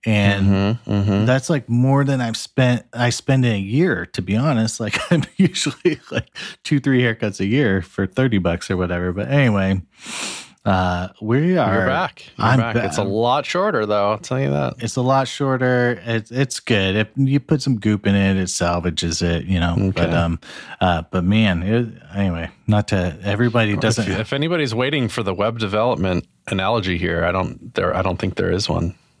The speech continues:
Speaker 2: This is just a haircut story.
Speaker 1: Yeah, people were, uh, uh, Triple Threat Josh was trying to get me to, uh, do a, <laughs> a web development analogy, and I think it's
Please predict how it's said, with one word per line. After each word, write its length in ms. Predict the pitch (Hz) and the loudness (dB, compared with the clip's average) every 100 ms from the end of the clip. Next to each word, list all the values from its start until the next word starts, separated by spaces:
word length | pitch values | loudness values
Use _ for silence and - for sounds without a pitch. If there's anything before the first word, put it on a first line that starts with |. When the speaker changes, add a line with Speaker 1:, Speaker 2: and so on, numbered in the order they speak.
| _ _ - | _ _ -10
Speaker 2:
This 180 | - | -8
is 140 | - - | -6 -4
just 220 | - - | -4 -2
a 80 | 98 | -2
haircut 480 | 104 - - - - | -2 -4 -6 -6 -6
story. 300 | - 92 104 | -2 0 2
Speaker 1:
Yeah, 320 | 147 143 139 | 2 2 0
people 380 | 131 180 190 170 | -2 -4 0 2
were, 200 | 147 127 - 113 110 165 - 117 | 2 0 -4 -20 -20 -20 -16 -2
uh, 240 | 131 117 101 101 _ _ _ _ - | 2 2 0 -6 _ _ _ _ -2
uh, 140 | 104 | -2
Triple 260 | - 147 123 | 0 -2 0
Threat 260 | 127 113 | 0 0
Josh 420 | 95 110 104 98 - | 0 2 2 0 -2
was 240 | 98 - | -4 -4
trying 380 | - 110 98 95 | -2 2 4 2
to 80 | 98 | 2
get 240 | 95 92 | -2 0
me 160 | 95 92 | 0 0
to, 400 | - 104 92 92 | 0 0 2 2
uh, 180 | 87 87 | 0 -2
do 300 | 85 101 95 | -2 0 2
a, 240 | 90 87 - | 0 -4 -8
<laughs> 100 | - | -6
a 400 | 110 - 135 95 - | -4 -2 -2 -4 -6
web 240 | 107 127 107 | 0 0 0
development 520 | 110 113 110 107 104 | -2 0 2 2 4
analogy, 480 | 104 98 98 95 98 | 2 2 0 0 0
and 100 | 101 | 2
I 80 | |
think 240 | 120 165 139 | 2 2 0
it's 260 | 98 - | -4 -6